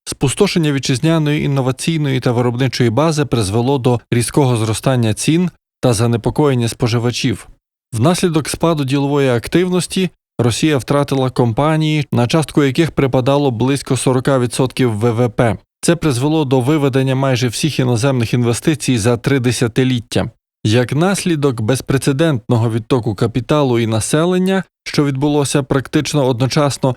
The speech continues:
очевидною є значна втрата економічної бази Росії.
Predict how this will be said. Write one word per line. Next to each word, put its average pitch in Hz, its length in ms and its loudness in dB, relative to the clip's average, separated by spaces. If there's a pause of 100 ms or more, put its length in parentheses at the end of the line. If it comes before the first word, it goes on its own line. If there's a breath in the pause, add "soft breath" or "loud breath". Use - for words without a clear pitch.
очевидною 160 680 0
є 139 240 0
значна 123 440 0
втрата 143 460 0
економічної 127 800 0
бази 110 500 0 (100)
Росії. 117 540 -2